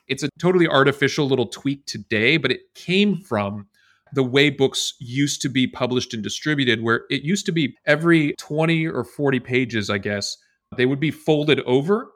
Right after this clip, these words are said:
When you bought a brand new book, the pages were sealed shut 'cause they were attached to each other. So page one would fold and become page forty,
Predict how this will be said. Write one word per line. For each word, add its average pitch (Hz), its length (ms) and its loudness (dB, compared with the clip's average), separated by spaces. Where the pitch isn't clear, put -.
When 131 120 -8
you 120 220 -6
bought 160 260 2
a 139 60 -6
brand 135 320 0
new 131 100 -2
book, 127 480 -2
the 117 80 -10
pages 143 440 -4
were 120 300 -2
sealed 147 480 -4
shut - 500 -4
'cause 147 100 -2
they 143 80 6
were 135 120 4
attached 165 380 -2
to 117 100 -4
each 101 140 -8
other. 98 140 -6
So 156 180 -2
page 170 400 2
one 139 640 -2
would 127 240 2
fold 165 500 2
and 139 120 0
become 131 300 -2
page 131 240 -2
forty, 113 340 -2